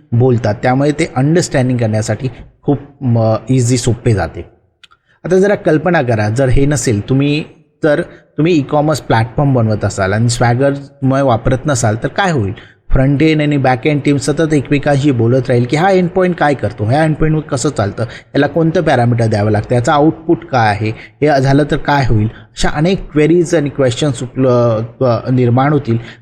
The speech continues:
आणि त्याच्यामध्येच तुमच्या मीटिंग्स आणि वेळ जाईल. पण Swagger असेल तर दोन्ही टीम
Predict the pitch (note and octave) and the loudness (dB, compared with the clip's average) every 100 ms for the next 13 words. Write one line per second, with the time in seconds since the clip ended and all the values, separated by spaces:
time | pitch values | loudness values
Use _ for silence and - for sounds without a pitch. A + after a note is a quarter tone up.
0 | - D3 E3 E3 D#3 C3 D#3+ E3+ E3 E3 | -4 0 0 0 -2 0 0 0 2 0
1 | - D3+ C3 C#3 C3+ A#2+ C3+ C3+ A#2+ C3+ | 0 -2 0 0 0 0 2 2 2 0
2 | B2+ A#2+ C3+ C#3 A2 G2+ G#2 - _ _ | 2 2 2 2 0 -4 -8 -16 _ _
3 | _ _ _ D3+ C3+ - A#2+ B2+ D#3 C#3+ | _ _ _ -2 0 0 2 2 2 2
4 | B2+ A#2 B2+ B2 C3 D#3+ F3 D3 B2 | 0 0 2 2 2 2 0 0 0